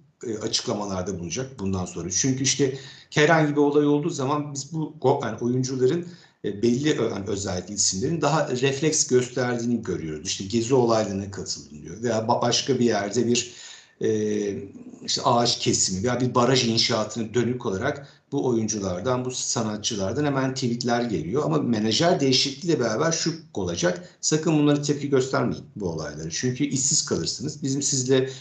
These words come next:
yapmış olduğumuz anlaşmaya bakın. Çünkü artık bu anlaşmalarda yazacak me-, yani metinlerde. E, hiçbir siyasi, e, açıklamada bu-, bulunamazsınız. Toplumsal büyük o-, olaylara dönük,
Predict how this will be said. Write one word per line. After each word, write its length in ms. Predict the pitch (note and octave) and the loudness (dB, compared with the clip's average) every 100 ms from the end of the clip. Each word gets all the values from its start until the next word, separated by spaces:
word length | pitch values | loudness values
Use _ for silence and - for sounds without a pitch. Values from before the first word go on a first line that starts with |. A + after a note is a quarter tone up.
| - | -4
yapmış 360 | C3 B2+ C3 - | 2 2 0 -2
olduğumuz 280 | B2+ B2+ C3 | -2 0 -2
anlaşmaya 640 | B2+ B2+ B2+ - A#2 D3+ | 0 0 0 -2 -6 2
bakın. 340 | C#3+ F#2 G#2 E2+ | 2 2 -8 -10
Çünkü 260 | - A2 G#2 | -10 -6 -6
artık 260 | G2 G2+ | -8 -8
bu 40 | A2+ | -8
anlaşmalarda 680 | A2 G#2+ - A2 F#2 F2 A2 | -6 -6 -6 -6 -8 -8 0
yazacak 520 | B2+ B2 - D#2+ - - _ _ G2 | 4 4 2 -2 -6 -16 _ _ -8
me-, 200 | G2+ G2+ | -6 -6
yani 160 | F#2 | -4
metinlerde. 800 | F2+ F2 E2 D#2+ D#2 F#2 E3+ F3 - - - _ | -4 -2 -4 -4 -8 -2 0 -2 -8 -18 -20 _
E, 60 | A#2 | 0
hiçbir 340 | A2+ E3+ D#3+ | 2 2 2
siyasi, 920 | D3+ - C#3 A#2+ G#2+ C#3+ C3 C3 A2+ G#2+ | 2 4 4 4 2 2 0 0 -6 -2
e, 40 | |
açıklamada 520 | A2+ - F#2+ A#2 D3 C3+ | 0 0 -2 -2 0 0
bu-, 160 | C#3 | 0
bulunamazsınız. 680 | C3 C#3+ B2+ G2+ - F2+ E2+ - | 2 2 2 0 -2 -6 -10 -4
Toplumsal 720 | A2 B2 A#2+ - B2+ A2+ - - - _ - | -4 -4 -4 0 0 0 -8 -20 -20 _ -2
büyük 260 | C3 C3+ | 0 4
o-, 300 | B2+ C3 A2+ A#2 | 4 4 -2 -2
olaylara 520 | A#2 A#2 A2+ B2 A2+ | 0 0 2 0 0
dönük, 280 | A2+ C#3+ | 0 0